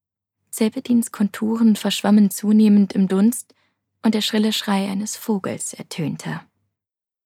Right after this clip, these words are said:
Magie liegt in der Luft.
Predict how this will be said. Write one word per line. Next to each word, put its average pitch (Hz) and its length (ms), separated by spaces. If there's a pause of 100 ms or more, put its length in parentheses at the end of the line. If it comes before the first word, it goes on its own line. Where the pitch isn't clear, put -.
(1500)
Magie 233 360
liegt 190 340
in 180 120
der 175 100
Luft. - 360